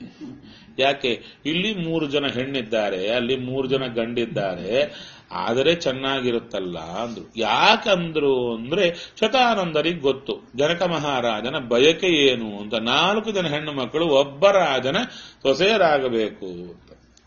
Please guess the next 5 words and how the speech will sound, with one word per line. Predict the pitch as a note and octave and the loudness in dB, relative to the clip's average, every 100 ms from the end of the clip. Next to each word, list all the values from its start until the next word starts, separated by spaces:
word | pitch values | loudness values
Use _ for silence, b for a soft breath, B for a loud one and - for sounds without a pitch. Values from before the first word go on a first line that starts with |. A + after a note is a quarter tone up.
| - - - - - | -20 -14 -12 -6 6
ಒಪ್ಪಿದ್ರು. | F3 F3 G3 F3 D#3+ B2 | 6 6 2 4 2 -2
ಅದ್ಭುತವಾಗಿ | G2+ A#2+ C3 E3+ E3+ D3+ C3+ A#2+ | -2 -4 0 0 2 2 2 2
ಅವಾಗಂದ್ರು | A#2 E3+ F3 F3 F3 - A2+ | 4 6 6 2 0 0 -2
ಜನಕ | C3 C#3+ | -2 0
ಮಹಾರಾಜ, | D3 C3+ B2 A#2+ | 0 2 4 4